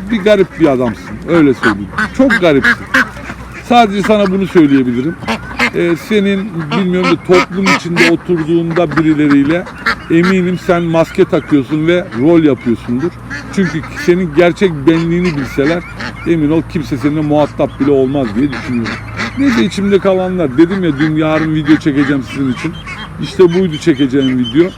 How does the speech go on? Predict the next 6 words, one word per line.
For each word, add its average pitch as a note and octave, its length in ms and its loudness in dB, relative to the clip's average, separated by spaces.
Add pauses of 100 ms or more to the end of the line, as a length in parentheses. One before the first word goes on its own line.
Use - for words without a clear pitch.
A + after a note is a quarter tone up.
(340)
Çalışırsan, D#3+ 640 0
çabalarsan, F3 680 2
mücadele F3+ 640 2
edersen, D3 460 -2 (160)
iyi B3 100 6
olursan G#3 540 2